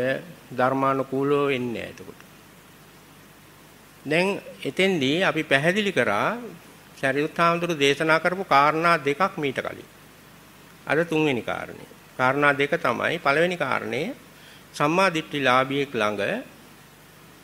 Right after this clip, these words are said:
කුස-, අකු-, අකුසලංච පජානාති, අකුසල මූලංච පජානාති කියන ගුණය තියෙනවා. කුසලංච පජානාති, කුසල ම-, මූලංච පජානාති. මෙන්න මේ කාරණා හතර විද්‍යාමාන. ඒක ගැන පැහැදිලි කරා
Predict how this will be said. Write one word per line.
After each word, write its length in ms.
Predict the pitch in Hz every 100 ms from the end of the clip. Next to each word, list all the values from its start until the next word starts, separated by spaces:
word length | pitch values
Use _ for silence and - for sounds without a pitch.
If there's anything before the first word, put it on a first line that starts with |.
| - - - - - -
කුස-, 240 | - 147 190
අකු-, 380 | 135 131 156 -
අකුසලංච 640 | 135 180 180 208 202 196
පජානාති, 840 | 190 131 127 135 147 165 175 175 208
අකුසල 480 | 147 135 160 196 196
මූලංච 440 | 147 170 180 180
පජානාති 720 | 165 139 135 147 147 151 151 151
කියන 180 | 165
ගුණය 320 | 160 127 117 98
තියෙනවා. 440 | 98 104 131 180
කුසලංච 480 | - 143 175 185 180
පජානාති, 760 | 131 123 127 131 143 143 196
කුසල 280 | 196 160 160
ම-, 240 | 151 147 -
මූලංච 440 | 139 139 143 151 233 - - - - - - - -
පජානාති. 720 | 147 139 139 113 98 - 120
මෙන්න 180 | 139 151
මේ 400 | 156 170 185 139
කාරණා 600 | 135 131 147 156 165 165
හතර 400 | 170 175 196 196 233 208
විද්‍යාමාන. 680 | 160 135 120 98 92 - - - - - - - - - - - - - - - - - - - - - - - - - - -
ඒක 200 | 151 160
ගැන 260 | 170 180
පැහැදිලි 380 | 180 151 139 135
කරා 400 | 139 135 120 107